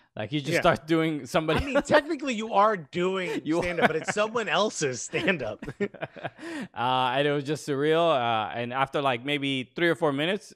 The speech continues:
Speaker 1: it, like, three, four minutes in, it was, like, pretty funny. And then after that, we were like,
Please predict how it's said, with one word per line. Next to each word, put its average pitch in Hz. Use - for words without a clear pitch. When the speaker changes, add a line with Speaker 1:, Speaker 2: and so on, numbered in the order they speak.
Speaker 1:
it, 131
like, 143
three, 233
four 208
minutes 190
in, 208
it 196
was, 143
like, 110
pretty 143
funny. 143
And 120
then 117
after 117
that, 104
we 101
were 98
like, 98